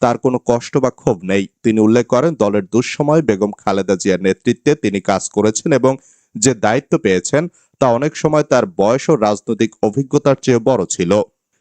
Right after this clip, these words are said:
তিনি আরো বলেন, দুই হাজার বাইশ সালের ডিসেম্বরে দল আমাকে পদত্যাগ করতে বললে আমি কোনো দ্বিধা না করেই তা মেনে নিয়েছিলাম। দল যদি মনে করে নতুন নেতৃত্বের প্রয়োজন,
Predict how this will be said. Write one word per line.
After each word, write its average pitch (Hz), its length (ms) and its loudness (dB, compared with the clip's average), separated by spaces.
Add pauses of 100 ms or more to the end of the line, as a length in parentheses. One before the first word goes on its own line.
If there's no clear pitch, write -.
(100)
তিনি 156 160 2
আরো 156 160 2
বলেন, 165 260 0
দুই 151 140 2
হাজার 143 260 0
বাইশ 123 320 -2
সালের 135 320 0
ডিসেম্বরে 139 560 0
দল 113 260 0
আমাকে 113 300 -2 (100)
পদত্যাগ 120 540 0
করতে 135 280 0
বললে 123 300 0
আমি 120 180 -2
কোনো 113 240 2
দ্বিধা 120 400 0
না 127 180 0
করেই 117 300 0
তা 113 80 2
মেনে 92 240 0
নিয়েছিলাম। 98 580 0 (460)
দল 135 300 2
যদি 170 240 0
মনে 143 240 0
করে 147 240 2
নতুন 113 380 0
নেতৃত্বের 101 500 -2
প্রয়োজন, 113 400 2